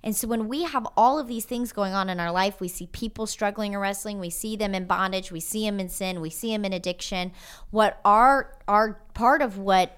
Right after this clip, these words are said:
see, we see victory in, part of fighting back is literally going into our prayer closet,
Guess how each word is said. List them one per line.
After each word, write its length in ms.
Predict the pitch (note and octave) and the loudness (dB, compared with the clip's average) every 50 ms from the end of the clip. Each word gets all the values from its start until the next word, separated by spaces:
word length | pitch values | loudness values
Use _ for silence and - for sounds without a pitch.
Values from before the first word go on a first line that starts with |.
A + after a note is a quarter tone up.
| - - - - G#3+ | -20 -20 -20 -16 -12
see, 440 | - - - - - A3+ G#3+ G#3+ - - | -8 -6 -6 -4 -4 -4 -4 -6 -6 -8
we 260 | G3+ F#3 G#3 G#3+ A3+ A3 | -8 -6 -4 -2 -2 -2
see 200 | - - G#3+ F#3 | -2 -4 -4 -4
victory 480 | E3+ E3+ F#3 - - - B3 A#3+ B3+ B3 | -2 -2 -2 -2 -2 -4 -6 -4 -2 -2
in, 280 | B3+ C4 C4+ C4+ C4+ C4 - - | -2 -2 -2 -2 -4 -8 -12 -8
part 180 | - - G3+ G3+ | -4 -2 0 0
of 80 | G3 - - - | 0 -2 -2 2
fighting 460 | - G#3 F#3+ F#3+ G#3 G#3+ A3+ A3 G#3 | 4 4 6 6 4 2 0 0 -2
back 440 | F#3 F#3+ F3 F3+ F#3+ A3 B3 - - - - - _ _ - | 0 2 2 2 2 0 -2 -6 -12 -20 -20 -20 _ _ -2
is 200 | G#3+ G#3 G3+ - | -2 -2 -2 -2
literally 520 | G#3 G#3 G3+ G3+ G#3+ A3 A3 A3 G#3+ G3+ | -2 -2 -2 -2 -2 -2 -2 -2 -2 -4
going 400 | F#3+ F3 - G3+ G3 G#3 G#3+ A3 | -4 -2 -2 0 0 2 0 0
into 220 | A#3 A#3+ A#3 - C#4 | -2 -4 -2 0 0
our 80 | C#4 | 0
prayer 240 | C#4 - C4 G#3+ F#3 | 0 0 0 0 0
closet, 400 | F#3 - F3+ E3+ E3 - - - | 0 -2 -6 -6 -6 -6 -10 -10